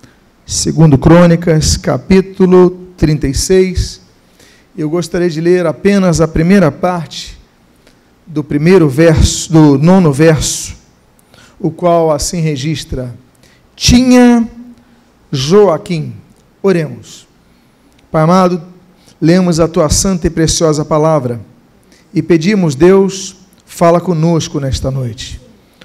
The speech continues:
O que nós pedimos, nós o fazemos agradecidos em nome de Jesus. Amém e amém.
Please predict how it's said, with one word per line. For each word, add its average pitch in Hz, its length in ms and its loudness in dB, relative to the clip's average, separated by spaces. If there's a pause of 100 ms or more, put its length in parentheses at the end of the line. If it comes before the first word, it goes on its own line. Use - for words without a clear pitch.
O 156 80 -8
que 170 140 -4
nós 151 200 0
pedimos, 147 760 -4 (340)
nós 151 240 -2
o 143 40 -10
fazemos 160 460 0
agradecidos 165 840 0
em 160 100 0
nome 151 360 0
de 123 80 -10
Jesus. 139 720 -4
Amém 147 480 -4 (580)
e 160 80 0
amém. 123 320 -6